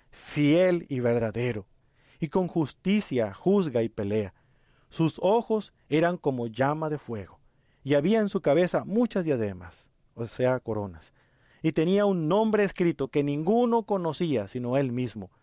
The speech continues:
Estaba vestido de una ropa teñida en sangre, y su nombre es el Verbo de Dios". Este no es un nombre inscrito sobre él,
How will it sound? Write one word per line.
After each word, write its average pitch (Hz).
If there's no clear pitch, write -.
Estaba 185
vestido 180
de 160
una 160
ropa 160
teñida 180
en 170
sangre, 113
y 156
su 123
nombre 165
es 120
el 101
Verbo 147
de 135
Dios". 101
Este 156
no 147
es 147
un 139
nombre 117
inscrito 107
sobre 101
él, 104